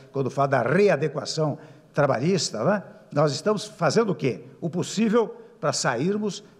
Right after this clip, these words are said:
da recessão, porque estes fatores vão gerando, eh, vão gerando confiança no mercado, o mercado entendido como o empresário e o, o empregador e o empregado.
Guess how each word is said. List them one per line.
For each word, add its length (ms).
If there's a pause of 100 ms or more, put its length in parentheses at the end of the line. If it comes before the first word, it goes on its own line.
da 140
recessão, 580 (340)
porque 280
estes 440
fatores 800 (280)
vão 200
gerando, 580 (320)
eh, 200
vão 180
gerando 340
confiança 680 (320)
no 200
mercado, 680
o 60
mercado 500
entendido 520
como 360 (220)
o 100
empresário 680
e 100
o, 340
o 60
empregador 540
e 40
o 20
empregado. 580